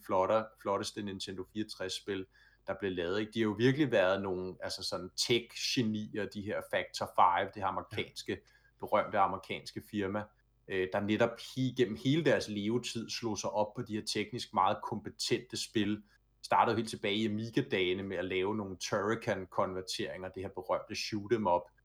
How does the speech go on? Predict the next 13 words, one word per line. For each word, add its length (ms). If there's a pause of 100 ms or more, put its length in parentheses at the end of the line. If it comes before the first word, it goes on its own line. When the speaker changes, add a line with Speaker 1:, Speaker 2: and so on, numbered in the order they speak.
(260)
Speaker 2:
Ja. 160
Speaker 1:
Øh, 520
lavede 160
nogle 120
meget, 160
meget 140
imponerende 480
spil 420
der, 200
ikke? 180
Også 200
lydmæssigt, 720
de 60